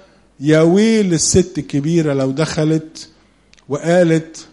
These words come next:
لون المفرش فاتح ولا غامق. يا عيني اللي هياخد ال-، الهنا كله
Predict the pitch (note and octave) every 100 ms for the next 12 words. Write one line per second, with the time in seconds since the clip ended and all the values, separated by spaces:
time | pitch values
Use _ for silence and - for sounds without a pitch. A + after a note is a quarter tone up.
0 | _ B2+ D3+ F#3 D#3 C#3 C3+ D3+ - C3
1 | - - - - - _ _ _ - -
2 | D#3 D3+ C#3 - B2+ A#2+ A2 A2+ F#2+ G#2
3 | - _ _ _ _ _ _ _ _ B2+
4 | C3 D#3 G#3 G3+ E3+ D3+ C#3 G3+ - D#3
5 | D3 C#3 C3+ C#3 C3+ B2+ G3+ A3 F3+ -
6 | A3+ A#3 C4